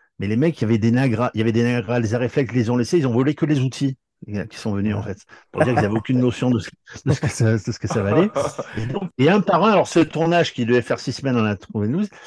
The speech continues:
Speaker 1: et un par un, le soir, il y en a un qui restait pour dormir dans le chalet, pour garder le matériel, parce qu'il n'allait pas à chaque fois rembarquer tout le matériel.
Speaker 2: Ouais.
Speaker 1: Et Sam Raimi se réveille un soir,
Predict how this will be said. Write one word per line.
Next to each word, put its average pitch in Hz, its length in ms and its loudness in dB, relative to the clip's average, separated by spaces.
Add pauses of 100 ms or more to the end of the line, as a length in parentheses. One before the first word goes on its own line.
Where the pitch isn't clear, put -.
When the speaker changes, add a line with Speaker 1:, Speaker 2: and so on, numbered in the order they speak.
(180)
Speaker 1:
et 110 120 4
un - 80 4
par 160 180 2
un, 190 80 4
le 185 80 4
soir, 180 160 -2
il 170 40 2
y 151 40 4
en 123 80 4
a 123 120 0
un 180 140 2
qui - 120 -6
restait 156 460 0 (160)
pour 131 120 0
dormir 135 320 2
dans 156 120 2
le 160 40 0
chalet, 135 300 0 (480)
pour 90 140 -10
garder 104 240 -2
le 151 40 0
matériel, 127 460 0
parce 95 140 -6
qu'il 90 100 -8
n'allait 90 100 -8
pas 110 180 0
à 98 40 -2
chaque - 200 -10
fois 123 100 0
rembarquer 107 400 -2
tout 110 100 -8
le 101 60 -4
matériel. 104 360 -2
Speaker 2:
Ouais. 104 100 -4 (840)
Speaker 1:
Et 123 100 0
Sam 156 340 -2
Raimi 147 320 2
se - 100 -8
réveille 143 280 2
un 123 80 0
soir, 160 440 -2